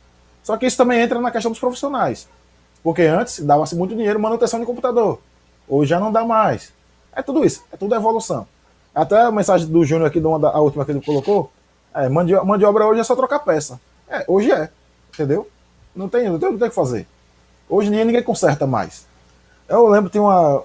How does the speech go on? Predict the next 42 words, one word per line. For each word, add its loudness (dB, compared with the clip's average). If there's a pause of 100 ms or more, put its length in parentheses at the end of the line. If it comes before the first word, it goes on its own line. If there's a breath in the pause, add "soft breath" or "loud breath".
(240)
logo 2
nessa, -2
quando -2
entrei -2
nessa -4
área, -6
não, -10
quando -8
entrei -4
não, -6
quando -8 (300)
comprei 0
meu 0
primeiro -2
computador, 0
depois -4
de -6
um -10
tempo -6
eu -14
precisei -2
até 0
de 0
um, -4
de -16 (540)
uma 6
empresa 4
pra 0
consertar -2
uma 0
placa-mãe. -4 (420)
Ainda 2
existia 2
aqui 0
em -2
Aracaju, 0 (220)
a -2
empresa -2
que -4
consertava -4
a -8
placa-mãe. -6